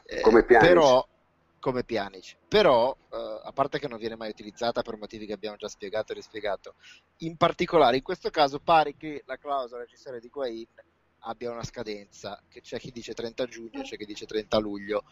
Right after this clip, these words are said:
Speaker 1: anche qui finché si sta sui, sulle voci non ha senso seguire nessuna,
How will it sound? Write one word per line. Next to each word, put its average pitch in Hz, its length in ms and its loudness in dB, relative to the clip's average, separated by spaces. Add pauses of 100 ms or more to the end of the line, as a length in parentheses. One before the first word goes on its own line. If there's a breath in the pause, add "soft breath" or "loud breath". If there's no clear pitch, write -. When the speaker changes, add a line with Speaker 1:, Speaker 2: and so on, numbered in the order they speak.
(280)
Speaker 1:
anche 101 300 -4
qui 95 200 -6
finché 101 420 -6
si - 200 -8
sta 104 220 -2
sui, 101 560 -6
sulle 107 260 0
voci 98 500 -4 (340)
non 98 120 -10
ha 95 60 -6
senso - 260 -6
seguire 101 320 -6
nessuna, 95 420 -10